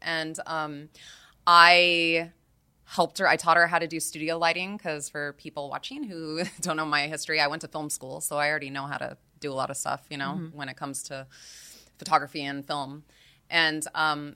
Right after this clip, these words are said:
Speaker 1: I let her borrow my Hensel lights. I taught her how to do studio lighting. Uh, she was carrying her camera around with no lens cap in just some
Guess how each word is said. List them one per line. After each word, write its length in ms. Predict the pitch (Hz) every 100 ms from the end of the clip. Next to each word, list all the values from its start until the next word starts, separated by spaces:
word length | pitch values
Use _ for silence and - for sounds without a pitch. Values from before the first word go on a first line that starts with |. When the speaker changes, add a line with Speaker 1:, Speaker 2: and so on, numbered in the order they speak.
| -
Speaker 1:
I 580 | 170 165 165 160 160 156 -
let 140 | 165
her 100 | 160
borrow 320 | 143 147 160
my 140 | 156 143
Hensel 320 | 151 143 135
lights. 560 | 180 233 226 - - -
I 720 | 156 147 147 143 143 143 143 -
taught 220 | - 151
her 80 | 156
how 80 | 156
to 80 |
do 120 | 147 139
studio 360 | - 214 202
lighting. 420 | 196 190 196 190 -
Uh, 260 | 156 147 143
she 160 | -
was 120 | 151
carrying 340 | - 170 180 202
her 100 | 185
camera 380 | - 160 165 175
around 180 | 170
with 160 | 151 143
no 140 | 170
lens 320 | 262 202 202 -
cap 360 | 170 147 143 -
in 120 | 160
just 180 | 156 -
some 180 | 143